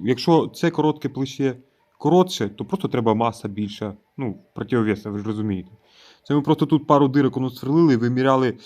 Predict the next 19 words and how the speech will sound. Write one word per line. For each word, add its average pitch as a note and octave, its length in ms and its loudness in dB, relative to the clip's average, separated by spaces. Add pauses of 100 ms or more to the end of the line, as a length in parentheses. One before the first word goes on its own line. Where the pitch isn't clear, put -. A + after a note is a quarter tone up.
(320)
того, A#2+ 200 4
що C3 180 6
треба C3 220 8
було B2 200 4
ще - 180 4
й A#2+ 260 6
вичислити B2+ 600 2 (360)
відстань D3 440 4 (220)
від B2 160 0
спинки C3+ 520 6
і, A#2+ 420 6 (920)
і B2+ 360 6
до B2 280 10
бильці, G#2+ 480 4 (120)
щоб - 260 -6
я A#2+ 80 8
влазив A2 400 4
в G2 80 -6
неї. F#2 280 -8